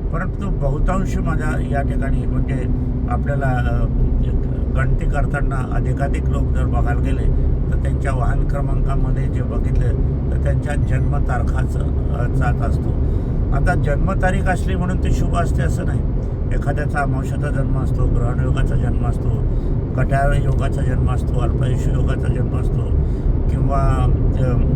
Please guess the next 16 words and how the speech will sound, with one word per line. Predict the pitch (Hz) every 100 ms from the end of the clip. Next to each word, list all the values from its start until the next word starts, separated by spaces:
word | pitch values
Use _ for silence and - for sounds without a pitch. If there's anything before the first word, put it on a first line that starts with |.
| 110
ग्रहण | 123 135 147 147
योग, | 143 - 135
दुय्यम | 135 - - 165 147
ग्रहण | 139 135 139
योग | - -
असते, | 127 - 123 123 - - - - -
एक | - -
चक्रीवर्ती | - - - - - - - - -
योग | 143 135 139
असतो | 135 135 131 - - 139
किंवा | 139 139 135 - - -
शनी | - 131 -
मंगळाच्या | - 139 147 139 143
ह्याच्यामध्ये | 123 - - - 131
किंवा | - - - 139
श-, | - 131 127